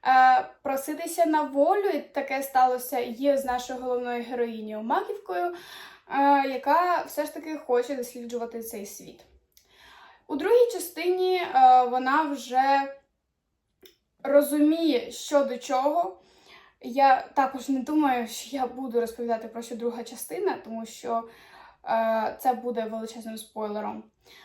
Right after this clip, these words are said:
але в другій час-, друга частина в нас більше про емоції, е, більше про її стосунки, більше про неї і про її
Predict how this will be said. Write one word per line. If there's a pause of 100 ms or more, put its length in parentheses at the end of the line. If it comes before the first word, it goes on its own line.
(1000)
але
в
другій
час-,
друга
частина
в
нас
більше
про
емоції, (440)
е,
більше
про
її
стосунки, (300)
більше
про (280)
неї (260)
і
про
її